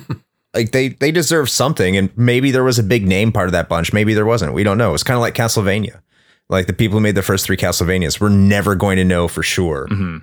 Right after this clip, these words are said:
Speaker 1: who made those games. And that's a travesty of that era. And, you know, hopefully we never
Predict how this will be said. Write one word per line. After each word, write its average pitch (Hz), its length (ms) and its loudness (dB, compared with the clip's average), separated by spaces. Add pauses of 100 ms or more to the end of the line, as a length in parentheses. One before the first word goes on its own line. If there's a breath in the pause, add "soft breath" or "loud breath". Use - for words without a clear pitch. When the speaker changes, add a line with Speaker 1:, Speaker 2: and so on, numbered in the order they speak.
(100)
Speaker 1:
who 110 140 2
made 92 220 4
those 87 200 0
games. 82 360 -2
And 110 120 0
that's 123 180 -2
a 131 40 -4
travesty 120 580 -2
of 92 140 2
that 87 140 2
era. 76 360 -2
And, 85 680 -2
you 95 120 -2
know, 87 140 0
hopefully 110 360 0
we 101 120 2
never 95 600 0